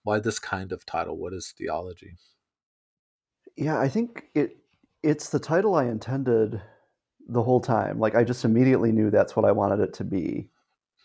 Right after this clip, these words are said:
Speaker 1: Mm-hmm.
Speaker 2: And, you know, I know that it gives a bit of a misleading impression that it's gonna be like the Oxford, you know, very short introduction to theology or something like that. But I
Speaker 1: Just to be
Speaker 2: did
Speaker 1: clear, I like the idea of tricking people with it.
Speaker 2: Yeah.
Speaker 1: <laughs> Yeah.
Speaker 2: <laughs>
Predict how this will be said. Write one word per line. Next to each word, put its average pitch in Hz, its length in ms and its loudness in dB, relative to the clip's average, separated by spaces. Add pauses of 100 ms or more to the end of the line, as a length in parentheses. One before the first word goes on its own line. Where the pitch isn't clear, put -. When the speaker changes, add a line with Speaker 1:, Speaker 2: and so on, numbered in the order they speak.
(960)
Speaker 1:
Mm-hmm. 117 300 2
Speaker 2:
And, 110 200 -4 (260)
you 120 120 -4
know, 113 120 0
I 113 120 2
know 135 320 4
that 143 160 6
it 110 140 2
gives 110 180 0
a 113 40 2
bit 110 180 4
of 107 100 4
a 104 60 0
misleading 107 540 0
impression - 420 -4
that 95 120 -2
it's 95 120 -2
gonna 101 160 -2
be 95 140 -2
like 92 220 0
the 107 120 -2
Oxford, - 540 0
you 104 100 -2
know, - 340 0
very 98 220 -2
short 95 260 -2
introduction - 480 -4
to - 80 -6
theology - 560 -4
or - 80 -8
something - 260 -10
like 107 200 -8
that. 92 240 -4 (680)
But 131 120 2
I 123 60 6
Speaker 1:
Just 127 80 0
to 175 80 2
be 180 100 6
Speaker 2:
did - 20 -6
Speaker 1:
clear, 139 280 4
I 110 100 6
like 127 280 0
the 117 80 0
idea 104 300 -4
of 98 80 -16
tricking 104 360 -10
people - 280 -16
with 156 240 -4
it. 220 120 4
Speaker 2:
Yeah. 170 420 2
Speaker 1:
<laughs> 233 60 -2 (480)
Yeah. 311 220 0
Speaker 2:
<laughs> - 60 -20